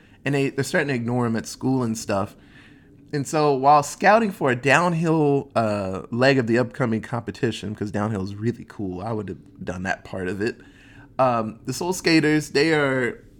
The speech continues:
at the downhill spot and they're practicing. And so Val comes up with a very douchey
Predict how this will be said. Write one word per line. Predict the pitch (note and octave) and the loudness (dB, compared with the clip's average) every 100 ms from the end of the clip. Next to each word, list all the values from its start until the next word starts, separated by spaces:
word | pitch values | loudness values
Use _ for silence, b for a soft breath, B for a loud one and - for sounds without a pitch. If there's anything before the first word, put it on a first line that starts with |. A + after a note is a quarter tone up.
| - - - - - - | -20 -20 -20 -16 -10 4
at | A#2+ - | 4 4
the | C3 B2 | -2 0
downhill | A#2 G#2+ B2 A2 | 2 2 0 -4
spot | - - A#2 A2 | -4 2 6 6
and | - | 4
they're | A#2+ | -4
practicing. | B2 C3+ B2+ B2 A#2+ G#2 G#2 F#2+ | 2 6 6 6 -8 -6 -6 -6
And | G#2+ | -6
so | A2+ G#2+ | -4 -2
Val | G2+ C3 C#3+ C3+ | 6 8 8 6
comes | - B2 | 0 -4
up | A#2 | -4
with | G#2+ A2 | -6 -6
a | |
very | G#2 A2 | -2 -2
douchey | G2 G#2 G#2+ G#2+ | -2 -6 -6 -6